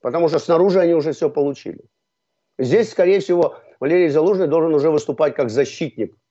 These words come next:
людей и рассказывать реальности с точки зрения, а сколько, собственно, солдат надо, а какие войска должны быть.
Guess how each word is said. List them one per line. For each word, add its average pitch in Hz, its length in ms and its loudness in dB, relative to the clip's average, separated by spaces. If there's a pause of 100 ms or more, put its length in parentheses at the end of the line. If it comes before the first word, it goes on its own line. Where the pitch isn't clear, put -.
(160)
людей 120 520 -2 (280)
и 135 80 2
рассказывать 139 560 0
реальности 139 600 0
с - 80 -12
точки 143 280 -4
зрения, 143 420 0 (180)
а 131 80 -4
сколько, 247 260 0
собственно, 160 540 -4 (460)
солдат 165 480 0
надо, 107 440 -6 (540)
а 131 80 -6
какие 214 320 0
войска 190 340 0
должны 165 360 0
быть. 113 360 -2